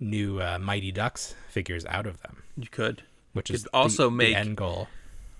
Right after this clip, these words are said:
Speaker 2: You could also make a Mister Freeze's goons from,
Speaker 1: Ooh.
Speaker 2: from Batman and Robin.
Speaker 1: This is why I love Hasbro, is because all of the figures sort of work in the same universe.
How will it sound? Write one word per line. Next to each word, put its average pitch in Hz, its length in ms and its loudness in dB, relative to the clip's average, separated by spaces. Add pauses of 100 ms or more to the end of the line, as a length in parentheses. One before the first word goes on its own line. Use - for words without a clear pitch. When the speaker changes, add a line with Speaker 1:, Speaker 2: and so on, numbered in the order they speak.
(280)
Speaker 2:
You - 60 -8
could 117 100 2
also 110 300 6
make 104 400 -2 (240)
a 131 60 -2
Mister 120 380 0
Freeze's 110 720 -2 (420)
goons 127 640 2 (120)
from, - 260 4
Speaker 1:
Ooh. 190 1120 8 (300)
Speaker 2:
from 127 220 -2
Batman 135 360 4
and 135 140 6
Robin. 151 400 4 (380)
Speaker 1:
This 202 160 6
is 285 100 6
why 226 260 10
I 196 60 10
love 170 200 10
Hasbro, 151 440 6
is 127 80 6
because 131 300 4
all 127 220 6
of 156 80 4
the 131 80 0
figures 127 400 4
sort 113 180 2
of 95 140 0
work 90 260 -4
in 113 60 0
the 107 80 0
same 104 240 0
universe. 95 640 2